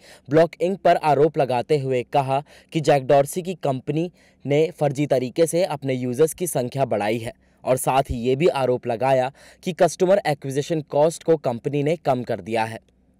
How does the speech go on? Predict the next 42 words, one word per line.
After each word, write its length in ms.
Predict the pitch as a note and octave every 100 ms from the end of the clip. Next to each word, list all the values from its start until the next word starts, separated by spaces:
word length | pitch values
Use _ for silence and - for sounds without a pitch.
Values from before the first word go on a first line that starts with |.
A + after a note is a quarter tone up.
| -
इस 160 | B2+ -
रिपोर्ट 340 | - C3+ C3+
के 100 | C#3
आने 160 | A#2+ A#2+
के 120 | A#2+
बाद 220 | A2 A2+ -
से 140 | D3+
ही 240 | C#3 D#3 - - -
ब्लॉक 260 | A#2 C#3 C#3 -
इंक 180 | D#3+ F3+
के 160 | E3+ E3
शेयरों 320 | D#3 C3 D3
में 240 | D#3 D3+
बड़ी 200 | B2+ D3+
गिरावट 380 | D3+ B2+ A2+ C#3+
देखने 380 | B2 A#2 A2+ A#2
को 100 | A2+
मिली 260 | A2+ G#2+ - _ _ -
और 120 | C3
कंपनी 440 | - A#2+ A2+ C#3
के 120 | D3 C#3
शेयर 360 | - C#3+ C#3+ - - -
बीस 280 | C3+ G3 -
परसेंट 440 | - C#3 - E3
गिर 180 | B2 C3
गए 200 | A2+ A2+
हैं। 140 | A2 - _ _ -
इतना 260 | A#2+ D3
ही 160 | C3+ C3
नहीं, 280 | C3 C#3+ F3+ _ -
इस 180 | - D3+
रिपोर्ट 380 | D3 - D#3 G3
से 180 | - F3
जैक 280 | C#3+ B2 A#2
डॉर्सी 320 | B2+ A#2+ D#3
की 120 | E3+
संपत्ति 520 | - B2 B2 - E3
पर 200 | D#3 D3
भी 120 | C#3
असर 320 | F3 B2 C#3 C3
पड़ा 260 | A2 G#2+
है 140 | A2